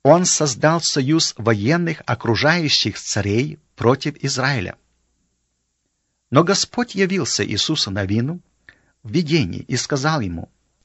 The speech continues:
чтобы он без страха шёл вперёд, и что победа совершится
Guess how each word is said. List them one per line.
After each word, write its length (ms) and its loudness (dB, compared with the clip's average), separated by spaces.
чтобы 460 -2
он 240 4
без 240 0
страха 560 -4
шёл 280 -4
вперёд, 600 -8
и 60 4
что 260 0
победа 560 -2
совершится 1000 -2